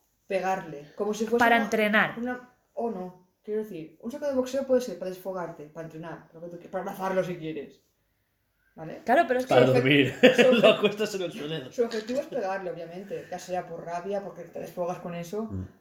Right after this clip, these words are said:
Speaker 1: para entrenar, para hacer placajes,
Speaker 2: Sí, pero es lo que
Speaker 1: de
Speaker 2: estoy diciendo, si le pegas al robot por rabia, me parece que está mal porque necesitas ir al psicólogo porque no tienes por qué pegar por rabia, eso está mal.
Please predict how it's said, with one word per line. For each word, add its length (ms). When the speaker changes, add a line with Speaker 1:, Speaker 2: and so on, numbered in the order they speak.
Speaker 1:
para 180
entrenar, 720
para 180
hacer 260
placajes, 720
Speaker 2:
Sí, 220
pero 120
es 60
lo 60
que 40
Speaker 1:
de 60
Speaker 2:
estoy 180
diciendo, 340
si 140
le 160
pegas 280
al 100
robot 260
por 160
rabia, 400
me 100
parece 220
que 80
está 160
mal 200
porque 180
necesitas 420
ir 60
al 80
psicólogo 400
porque 240
no 160
tienes 220
por 120
qué 80
pegar 320
por 140
rabia, 260
eso 140
está 160
mal. 240